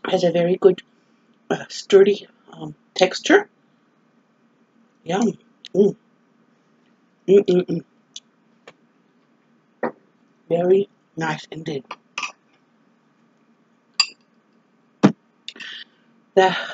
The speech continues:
I have the recipe for the mushrooms, and I will link it below my video.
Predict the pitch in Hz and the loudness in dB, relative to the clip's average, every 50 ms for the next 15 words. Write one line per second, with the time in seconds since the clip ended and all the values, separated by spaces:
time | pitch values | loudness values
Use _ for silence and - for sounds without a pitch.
0 | - - - - 196 208 220 226 208 202 - 190 170 170 180 190 185 - 233 - | -14 -14 -4 0 0 4 6 4 4 6 4 4 6 6 6 4 4 2 2 2
1 | 247 233 - - 208 202 196 180 180 170 170 - - 180 175 180 185 - - _ | 2 2 2 2 2 4 4 4 4 2 0 0 0 -2 -2 -2 -6 -8 -14 _
2 | _ _ _ _ _ _ _ _ _ - 160 180 180 - 175 180 185 185 175 180 | _ _ _ _ _ _ _ _ _ -2 -2 -2 0 2 2 2 2 2 2 4
3 | 170 160 156 156 - _ _ _ _ _ _ _ _ _ _ _ _ _ _ _ | 2 2 2 0 -4 _ _ _ _ _ _ _ _ _ _ _ _ _ _ _
4 | _ _ _ _ _ - 190 214 226 - 220 233 - 226 220 196 175 165 170 - | _ _ _ _ _ 4 4 4 6 4 2 0 2 4 6 6 6 6 2 -4
5 | - 190 175 151 156 156 156 147 151 165 - | -4 -4 -2 -2 -4 -4 -2 -2 -2 -4 -4